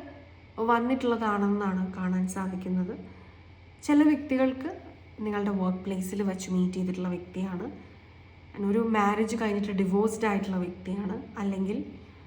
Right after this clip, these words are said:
മാരേജിന് മുന്നേ തന്നെ റിലേഷൻഷിപ്പ് സെപ്പറേറ്റഡ് ആയി പോയിട്ടുള്ള ഒരു വ്യക്തിയാണ്. ഒരു എസ്കേപ്പിസം എന്ന് പറയുന്ന ഒരു മെന്റാലിറ്റി നിങ്ങൾക്ക് ഉണ്ടായിരുന്നു എങ്കിൽ അതിൽ നിന്ന് ഇനി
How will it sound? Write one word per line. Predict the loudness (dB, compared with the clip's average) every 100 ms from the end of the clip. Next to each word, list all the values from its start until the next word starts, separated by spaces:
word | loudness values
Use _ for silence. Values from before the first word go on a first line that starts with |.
| -20 -20 -20 -20 -20 -20 -20 -20 -20 -20 -20 -20 -8 0
മാരേജിന് | 2 2 4 2 2
മുന്നേ | 2 4 2
തന്നെ | 2 2 0 0
റിലേഷൻഷിപ്പ് | 2 2 0 -4 -4 -6 -6 -8
സെപ്പറേറ്റഡ് | -6 -2 -2 0 -2
ആയി | 0 -2 0
പോയിട്ടുള്ള | 0 0 0 -2
ഒരു | -2
വ്യക്തിയാണ്. | -6 -4 -2 0 -2 -6 -10 -20 -20 -20 -20 -8 -2
ഒരു | 0 0 -2 0
എസ്കേപ്പിസം | 0 -2 0 6 6 6 0 2 4 4
എന്ന് | 4 2 2
പറയുന്ന | 2 0 0 0
ഒരു | 0 0
മെന്റാലിറ്റി | -2 0 0 0 -2 -2 -2
നിങ്ങൾക്ക് | 0 -2 -2
ഉണ്ടായിരുന്നു | -2 -2 -2 -2 -2 -2 -4 -6 -16 -18 -20 -10 -4
എങ്കിൽ | -2 2 2
അതിൽ | 4 2 2
നിന്ന് | 2 0 -4 -8 -16 -20 -20 -20 -20 -12
ഇനി | -2